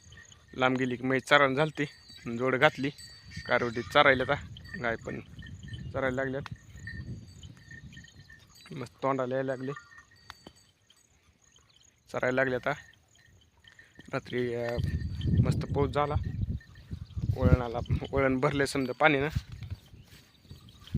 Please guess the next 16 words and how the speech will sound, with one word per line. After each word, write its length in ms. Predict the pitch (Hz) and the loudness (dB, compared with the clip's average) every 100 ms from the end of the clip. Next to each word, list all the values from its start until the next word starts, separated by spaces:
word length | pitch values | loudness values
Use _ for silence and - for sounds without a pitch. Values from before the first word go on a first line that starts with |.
| - - - - | -8 -10 -12 -8
इतके 260 | 131 233 - | -8 -6 -6
दिवस 240 | 135 123 | -4 -6
पहिलाच 560 | - 120 240 220 120 - - - - - - - | -10 -6 -4 -2 -2 -6 -18 -20 -20 -20 -8 4
पेरायच्या 360 | 135 131 127 127 | 6 6 2 0
आधीच 180 | 127 | 0
पाऊस 240 | - 147 - | -2 0 4
पडलाला, 360 | 170 151 131 | 8 8 8
त्याच्यावर 580 | 151 - - - 117 110 | 4 -2 -12 -10 -6 -6
पाऊस 260 | - 131 120 | -6 -6 -4
पडला 260 | - 131 | -2 0
नव्हता 220 | 127 135 131 | 0 -2 0
मोठा. 260 | 135 147 151 - - - - - - - - - - - - - - - - - | 0 0 -4 -8 -20 -20 -20 -20 -20 -20 -14 -6 -4 -2 -4 -8 -8 -8 -8 -6
मस्त 200 | 123 - | -6 -6
पाऊस 240 | 123 131 127 | -2 -2 2
झाला 180 | 135 135 | 4 4
आता, 160 | 127 | 4